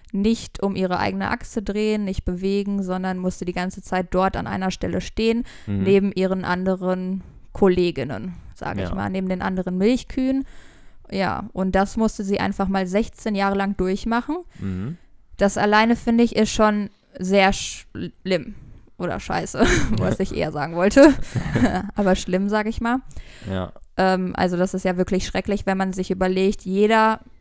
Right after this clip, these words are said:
Speaker 1: egal ob Tier oder Mensch, hat einfach einen Bewegungsdrang und möchte ja auch irgendwo
Speaker 2: Weißt du, wie
Speaker 1: sich
Speaker 2: viel, äh, Rinder so zurücklegen an Strecke, wenn die in Freiheit leben?
Speaker 1: Oh,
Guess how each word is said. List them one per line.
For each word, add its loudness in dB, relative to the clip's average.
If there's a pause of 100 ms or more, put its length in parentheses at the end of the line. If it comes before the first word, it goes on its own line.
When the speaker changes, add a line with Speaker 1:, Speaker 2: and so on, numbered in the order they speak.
(120)
Speaker 1:
egal 4
ob 2
Tier 2
oder 2
Mensch, 0 (180)
hat -2
einfach 0 (160)
einen 0
Bewegungsdrang 0 (260)
und -2
möchte 4
ja 2
auch 2
irgendwo 0 (220)
Speaker 2:
Weißt 2
du, -2
wie 0
Speaker 1:
sich -4
Speaker 2:
viel, 4 (180)
äh, -2
Rinder 4
so -2
zurücklegen -2
an -2
Strecke, -4
wenn 0
die 0 (600)
in -8
Freiheit 0
leben? -2 (240)
Speaker 1:
Oh, -16